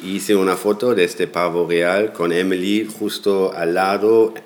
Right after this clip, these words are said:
embarazada, como el, bueno, el próximo día había nuestra hija.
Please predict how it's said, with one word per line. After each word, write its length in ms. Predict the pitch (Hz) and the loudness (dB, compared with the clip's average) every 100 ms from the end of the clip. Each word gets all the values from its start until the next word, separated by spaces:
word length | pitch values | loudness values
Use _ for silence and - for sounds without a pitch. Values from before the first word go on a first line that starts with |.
| 85 82 | -14 -8
embarazada, 920 | 90 87 85 - 98 101 98 98 98 | -6 -4 -4 -4 -2 0 0 -2 -4
como 260 | 87 85 82 | -4 -2 -2
el, 80 | |
bueno, 300 | 80 87 82 78 | 0 -2 -2 -4
el 180 | 85 80 | -6 -6
próximo 580 | - - 101 - 90 87 | -10 -10 -10 -8 -4 -4
día 300 | 87 104 104 | 0 0 0
había 320 | 92 85 92 90 | -2 -2 -2 -2
nuestra 340 | 87 - 87 | -2 -4 -2
hija. 360 | 98 104 131 | -2 -2 -2